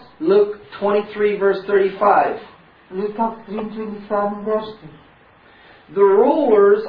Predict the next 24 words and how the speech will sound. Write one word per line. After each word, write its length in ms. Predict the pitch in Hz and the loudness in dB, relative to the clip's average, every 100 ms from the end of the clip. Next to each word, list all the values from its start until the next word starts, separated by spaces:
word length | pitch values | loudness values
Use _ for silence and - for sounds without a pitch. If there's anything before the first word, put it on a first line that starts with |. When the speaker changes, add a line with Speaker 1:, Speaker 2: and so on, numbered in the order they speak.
| - | 0
Speaker 1:
also 480 | 247 254 254 214 | 2 2 0 0
with 220 | 190 190 - | 2 0 0
them 440 | 190 185 185 196 - - _ _ _ _ _ _ _ - | 0 0 -2 -4 -10 -20 _ _ _ _ _ _ _ -14
mocked 680 | 151 170 208 233 254 254 - - | -12 -4 2 4 4 0 -8 -12
him, 420 | 185 170 165 170 185 - - - | -6 -4 -4 -6 -8 -12 -14 0
saying, 440 | 214 170 135 - - - - - - | 2 2 -2 -8 -14 -20 -20 -20 -14
Speaker 2:
De, 240 | 190 196 180 | -4 -2 0
eh, 640 | 170 170 170 165 165 196 | -2 -6 -6 -6 -8 -2
heersers 540 | 214 214 - 196 175 - | -2 -2 -8 -8 -8 -10
die 200 | 170 160 | -14 -4
ook 240 | 208 262 | -4 -2
met 140 | 233 190 | -2 -2
hem 260 | 175 170 170 | -2 -4 -2
za-, 380 | 170 170 170 - | 0 2 0 -6
eh, 300 | 170 170 170 | -10 -8 0
waren, 420 | 185 190 220 214 - - - _ _ _ | 2 2 -2 -8 -10 -20 -20 _ _ _
lachten 480 | 180 190 - - 254 | -10 -10 -10 -6 -2
hem 200 | 233 214 | -2 2
uit 320 | 170 175 175 | 2 2 0
en 140 | 180 175 | -10 -6
zeggende, 440 | 175 175 180 175 180 - _ _ | -6 -6 -8 -10 -14 -16 _ _
Speaker 1:
"He 140 | 214 | -12
saved 320 | - 220 190 | -2 0 4
others. 600 | 220 294 233 233 - - | 4 4 2 0 -2 -10